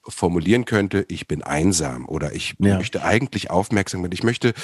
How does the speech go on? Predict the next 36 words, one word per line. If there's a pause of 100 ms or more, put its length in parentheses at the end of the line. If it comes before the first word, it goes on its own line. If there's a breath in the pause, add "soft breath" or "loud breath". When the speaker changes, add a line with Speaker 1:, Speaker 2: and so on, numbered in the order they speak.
(260 loud breath)
Speaker 1:
Geborgenheit
haben“
und
sowas,
ne?
Das,
Speaker 2:
Mhm. (560 loud breath)
Speaker 1:
ähm, (1080 loud breath)
so,
aber
ich
hab
gerade
dieses
Bild (1200)
ganz,
ganz
klar (140)
vor
meinem
inneren
Auge
und
hab
echt
grad
gedacht,
„Okay,
ich
muss
da
auch
noch
mal
so
eine,